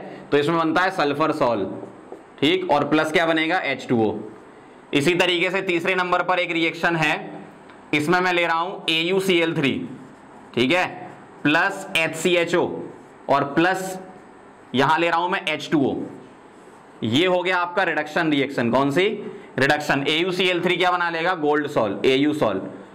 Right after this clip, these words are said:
ठीक है, और एचसीएचओ बना लेता है एचसीओओएच, और plus क्या बनता है इसमें? एचसीएल बनेगा,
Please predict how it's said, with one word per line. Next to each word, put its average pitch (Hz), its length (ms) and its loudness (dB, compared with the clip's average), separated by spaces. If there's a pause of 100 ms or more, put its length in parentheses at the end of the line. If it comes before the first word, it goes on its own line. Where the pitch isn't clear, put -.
(160)
ठीक 127 160 2
है, 185 120 2
और 165 220 2
एचसीएचओ 170 640 -2
बना 170 200 0
लेता 165 220 0
है 180 200 0
एचसीओओएच, 151 1040 0 (460)
और 135 160 4
plus 160 280 0
क्या 175 140 4
बनता 165 260 2
है 165 80 2
इसमें? 160 460 -2
एचसीएल 131 460 2
बनेगा, 104 340 0